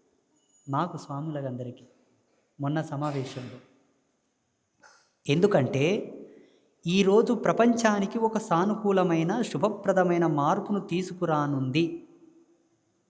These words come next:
అది శాశ్వతంగా నిలిచేటటువంటి మార్పు. ప్రపంచమంతటా విస్తరించిన భారతీయ సంస్కృతిని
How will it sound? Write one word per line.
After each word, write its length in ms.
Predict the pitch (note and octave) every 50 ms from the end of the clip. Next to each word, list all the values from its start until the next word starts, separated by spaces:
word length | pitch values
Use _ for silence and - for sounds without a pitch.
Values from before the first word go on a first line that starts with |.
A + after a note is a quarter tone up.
| _ _ _ _ _ _ _ _ _ _ _ _ _ _ _ -
అది 400 | C3+ C3+ D#3 G#3+ C#4 - - - - - - - - - _ -
శాశ్వతంగా 840 | - - - C#3+ C#3+ F3+ G3 - - G#3 F#3 F#3+ F3+ F3+ F3 F3 E3
నిలిచేటటువంటి 800 | D#3+ D#3 D3+ D#3 - E3 D#3 D#3 D3+ C#3+ C3 C#3 C3+ C3+ G#3
మార్పు. 500 | A3 G3+ D#3+ C3+ C3 B2 G#2+ - - A#2 G#2 _ _ _ _ _ _ _ _ _ _ _ _ _ _ _ _ _ _ _ _ _ _ _ _ _ _ _ - _ _ _ _ _ _ _ _ _ _ _ _ _ _ _ _ _ _ _ _ _ _ _ _ _ _ _ _ _ _ _ _ _ _ _ _ _ _ _ _ _ _ _ _ _ _ _ _ _ - _ _ _ _ _ _ _ _ _ _ _ _ -
ప్రపంచమంతటా 840 | - D#3+ D#3 A3+ A#3+ A#3+ A#3 A#3+ A3+ G#3 G3+ F#3+ F3+ - F3 E3+ F3+
విస్తరించిన 840 | D#3+ D3 C#3+ - - F#3+ F#3 F3+ F3 E3 - - D3 D3+ E3 G#3+
భారతీయ 760 | A3+ D#3+ B2+ A#2 A#2+ C#3 D#3 E3 G3 F#3 - G3+ G3 F#3+ F3+
సంస్కృతిని 1040 | - - D3+ D3 E3 D#3+ - - - E3+ D#3+ - D3 C#3 C#3+ E3+ A3+ D4 - -